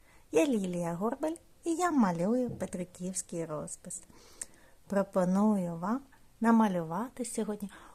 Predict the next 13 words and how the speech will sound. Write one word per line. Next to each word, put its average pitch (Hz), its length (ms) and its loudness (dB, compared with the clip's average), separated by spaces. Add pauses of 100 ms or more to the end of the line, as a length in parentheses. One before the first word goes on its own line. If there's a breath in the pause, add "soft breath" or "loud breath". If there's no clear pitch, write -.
(100)
ось 453 160 2
таку 254 440 -4
чарівну 185 640 -2 (100)
квітку. 160 480 -12 (1300 loud breath)
В - 100 -20
кого 190 380 0 (180)
ще - 260 -4
немає 185 560 0 (120)
ескізів, 185 640 -2 (1080 soft breath)
то 180 280 -4 (920)
робіть 214 480 0
стоп-кадр 214 640 -4 (1600 loud breath)
і 370 240 -4